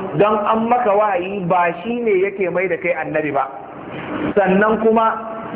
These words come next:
duk mutumin da zai yi ikirarin wahayi bayan annabi alaihi salatu wassalam, to wannan ya faɗo wani abu wanda yake mai girma a cikin musulunci. Duk mutumin da zai ce an ba sa wani abu bayan annabi,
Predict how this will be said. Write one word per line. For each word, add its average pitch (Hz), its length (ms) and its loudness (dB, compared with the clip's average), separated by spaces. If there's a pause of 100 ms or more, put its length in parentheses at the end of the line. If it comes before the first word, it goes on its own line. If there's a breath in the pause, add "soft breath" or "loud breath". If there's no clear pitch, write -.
(140)
duk 220 120 6
mutumin 220 640 2
da 175 140 2
zai 208 140 2
yi 196 240 -6
ikirarin 175 640 0
wahayi 175 540 0
bayan 202 520 2 (100)
annabi 160 580 -2 (160)
alaihi 175 500 2
salatu 185 300 -2
wassalam, 202 480 -2 (420)
to 190 60 6
wannan 202 600 2
ya 196 280 2
faɗo 202 320 0
wani 208 160 0
abu 180 240 -2
wanda 190 220 -2
yake 175 180 -2
mai 156 120 -2
girma 165 280 -2
a - 40 -10
cikin 151 200 -6
musulunci. 156 400 -4 (1700)
Duk 233 160 6
mutumin 233 380 4
da 196 80 0
zai 214 180 2
ce 202 60 0
an 214 260 -2
ba 220 240 2
sa 190 80 0
wani 185 200 0
abu 180 240 0
bayan 202 340 2 (100)
annabi, 165 360 -4